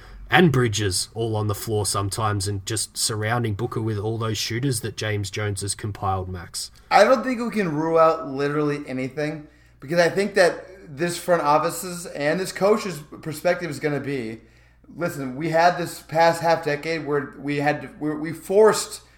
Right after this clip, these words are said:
Speaker 2: our coaches to play these bad players.
Speaker 1: Yes.
Speaker 2: And we forced these rotations.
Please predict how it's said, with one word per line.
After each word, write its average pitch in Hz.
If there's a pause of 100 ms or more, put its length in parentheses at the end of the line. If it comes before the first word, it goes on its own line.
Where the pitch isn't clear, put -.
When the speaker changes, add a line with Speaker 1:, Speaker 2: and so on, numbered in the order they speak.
(140)
Speaker 2:
our 151
coaches 147 (220)
to 143
play 143
these 135
bad 120
players. 131
Speaker 1:
Yes. -
Speaker 2:
And 143
we 156
forced 175
these 160
rotations. 151